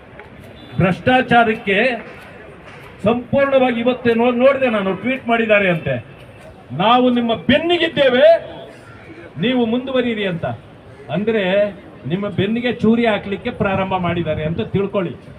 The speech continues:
ಇವ್ರು ಯಾರು ಬಂದು ನಿಮ್ಮನ್ನ ರಕ್ಷಣೆ ಮಾಡ್ಲಿಕ್ಕೆ ಆಗೋದಿಲ್ಲ. ನಿ-, ಹಾ, ಮೊದಲೇ ಹೇಳ್ತಿದ್ವಿ ನಾವು,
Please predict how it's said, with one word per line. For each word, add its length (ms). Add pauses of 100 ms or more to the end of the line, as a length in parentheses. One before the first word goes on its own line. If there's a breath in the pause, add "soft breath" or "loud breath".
(640)
ಇವ್ರು 220
ಯಾರು 540
ಬಂದು 200
ನಿಮ್ಮನ್ನ 340 (120)
ರಕ್ಷಣೆ 280
ಮಾಡ್ಲಿಕ್ಕೆ 380
ಆಗೋದಿಲ್ಲ. 400 (1040)
ನಿ-, 140 (540)
ಹಾ, 360 (480)
ಮೊದಲೇ 280
ಹೇಳ್ತಿದ್ವಿ 600
ನಾವು, 500